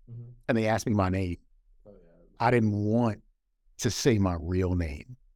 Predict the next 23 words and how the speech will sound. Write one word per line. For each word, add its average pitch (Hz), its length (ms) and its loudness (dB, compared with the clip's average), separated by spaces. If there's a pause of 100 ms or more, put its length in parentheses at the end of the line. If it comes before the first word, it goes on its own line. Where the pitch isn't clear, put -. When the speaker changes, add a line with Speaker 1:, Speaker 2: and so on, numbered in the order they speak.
(1080)
Speaker 2:
I 98 100 -2
wanted 113 360 2
to 113 100 -6
say, 92 440 0 (280)
I 107 60 -4
wanted 127 260 2
to 120 60 -2
say 104 240 0
Jay 95 560 0 (480)
because 107 300 -2
it's 98 100 -2
just 92 220 -4
easier 101 300 0
to 90 80 0
be 90 200 -2
Jay 85 380 -4 (400)
than 104 160 0
it 95 80 0
Speaker 1:
Mm-hmm. 95 80 2
Speaker 2:
is 85 140 -2
to 107 120 -4
be 85 460 0 (440)
Jerron. 80 460 -2